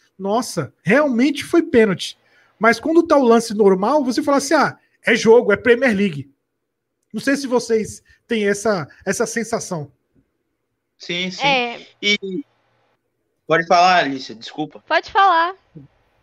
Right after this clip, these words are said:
Speaker 2: <laughs> Eu, eu, na hora que o, o, o Robertson chuta a, a bola, eu pensei, "Pô, não, foi um lance normal, né? Uma dividida."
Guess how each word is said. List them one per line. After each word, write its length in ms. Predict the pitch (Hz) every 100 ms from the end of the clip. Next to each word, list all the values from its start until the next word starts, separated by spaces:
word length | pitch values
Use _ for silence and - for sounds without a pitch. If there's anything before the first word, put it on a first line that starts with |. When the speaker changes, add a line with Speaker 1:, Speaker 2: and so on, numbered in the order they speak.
| _ _ _ _ _ _ _
Speaker 2:
<laughs> 300 | - 147 - - - - - - - 165
Eu, 360 | 175 170 143
eu, 760 | 160 165 160 151 139 127 104 - _ _ _ _ _ - _ _
na 220 | 143 156 160
hora 240 | 196 220
que 520 | - 202 180 156 135
o, 720 | 139 143 139 123 - 127 127 117
o, 60 | -
o 160 | 123
Robertson 580 | 117 131 127 123 - 123
chuta 420 | - 147 147 139 117
a, 500 | 113 117 113 104 113
a 40 | 110
bola, 320 | 104 135 165
eu 100 | 160
pensei, 340 | 165 156 139
"Pô, 220 | 135 151 127
não, 220 | 143 147 _ _ _ _ _
foi 160 | - 175
um 60 | 165
lance 180 | 175
normal, 420 | 240 233 175 185 160
né? 100 | 156
Uma 140 | 165
dividida." 680 | 180 262 160 156 190 151